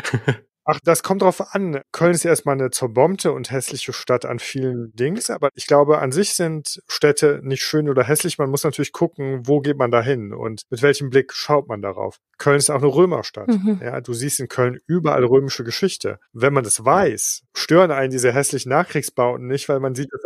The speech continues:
Speaker 2: andere ja auch.
Speaker 1: Hm.
Speaker 2: Ich meine, es mag verbaut sein, hässlich sein, aber man darf nicht vergessen, was in diesen Häusern zum Teil ist.
Speaker 1: Hm.
Speaker 2: In der relativ hässlichen Straße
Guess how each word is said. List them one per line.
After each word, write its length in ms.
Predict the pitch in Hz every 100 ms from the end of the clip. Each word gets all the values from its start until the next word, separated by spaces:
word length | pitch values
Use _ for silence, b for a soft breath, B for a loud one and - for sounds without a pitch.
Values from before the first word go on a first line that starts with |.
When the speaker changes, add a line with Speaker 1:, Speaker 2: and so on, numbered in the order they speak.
| 139
Speaker 2:
andere 220 | 139 131
ja 160 | 127 151
auch. 340 | 151 110 -
Speaker 1:
Hm. 300 | 98 95 92 _
Speaker 2:
Ich 160 | - -
meine, 200 | 147 143
es 280 | 135 - -
mag 280 | 131 127 135
verbaut 480 | - 131 113 113 117
sein, 200 | 127 120
hässlich 380 | 113 123 127 -
sein, 180 | 113 117
aber 160 | 120
man 220 | 120 120 117
darf 180 | 127
nicht 120 | 135 -
vergessen, 360 | 127 127 131
was 140 | 117 -
in 220 | 190 202
diesen 240 | 110 101 107
Häusern 300 | 104 101 -
zum 160 | 101
Teil 260 | - 107 101
ist. 260 | - - -
Speaker 1:
Hm. 120 | 92 85
Speaker 2:
In 80 | 143
der 120 | 135
relativ 400 | 143 175 - 151
hässlichen 380 | 139 - 127 127
Straße 640 | - 117 117 123 156 165